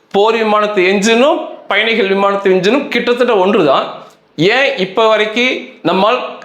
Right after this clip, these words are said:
என்ஜினை தயாரிக்க முடியல? அப்ப தொழில்நுட்ப பரிமாற்றம் எந்த அளவுக்கு இருக்கும்? இந்த விமானத்தை பற்றி தெரிந்து கொள்வதற்கு முன்னால,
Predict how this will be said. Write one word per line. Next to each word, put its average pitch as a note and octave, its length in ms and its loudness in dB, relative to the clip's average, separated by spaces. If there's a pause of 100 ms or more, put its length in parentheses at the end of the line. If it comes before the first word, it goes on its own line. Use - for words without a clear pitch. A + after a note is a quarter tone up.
(400)
என்ஜினை A3+ 480 2
தயாரிக்க F#3 380 -2
முடியல? B2+ 280 -2 (160)
அப்ப C#4+ 180 -2
தொழில்நுட்ப D#4 720 0
பரிமாற்றம் G#3 760 -2
எந்த C4 460 0
அளவுக்கு G#3+ 460 0
இருக்கும்? D#3+ 540 -2 (840)
இந்த C#4+ 600 4
விமானத்தை A#3 540 -2
பற்றி G3 360 -6
தெரிந்து G#3 300 0
கொள்வதற்கு F#3+ 400 0
முன்னால, F3+ 440 0